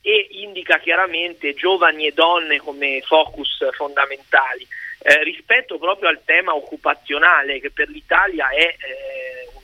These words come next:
enorme tema, perché non possiamo dimenticarci non solo dei dati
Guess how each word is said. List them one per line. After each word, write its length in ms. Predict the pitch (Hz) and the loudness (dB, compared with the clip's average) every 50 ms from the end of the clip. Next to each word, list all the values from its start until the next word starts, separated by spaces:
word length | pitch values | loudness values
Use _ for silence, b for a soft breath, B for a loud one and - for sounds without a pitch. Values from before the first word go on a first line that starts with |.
| _ | _
enorme 580 | 147 151 175 202 214 190 156 143 135 135 131 127 - | -2 4 4 6 6 6 4 0 -2 -6 -14 -18 -14
tema, 340 | - 135 131 127 - _ 135 123 | -14 -12 -12 -14 -16 _ -20 -20
perché 300 | - - - 165 160 147 B B B B B _ | -20 -10 -4 -2 -2 -2 B B B B B _
non 140 | 156 165 170 | -10 -10 -8
possiamo 400 | - 175 170 - - 233 226 185 | -8 -8 -6 -2 -2 -2 -2 -2
dimenticarci 880 | 160 160 156 160 160 151 - 165 160 - 170 151 135 127 - - - | -4 -2 -2 -2 -2 -2 -6 -6 0 4 4 4 4 0 -4 -8 -8
non 160 | 139 143 147 147 | -8 -8 -10 -4
solo 240 | - 240 226 202 | 0 2 2 2
dei 220 | 165 - 156 147 143 | 2 0 -4 -8 -2
dati 440 | 156 151 160 165 - - - 285 | 2 4 4 4 4 -2 -12 -20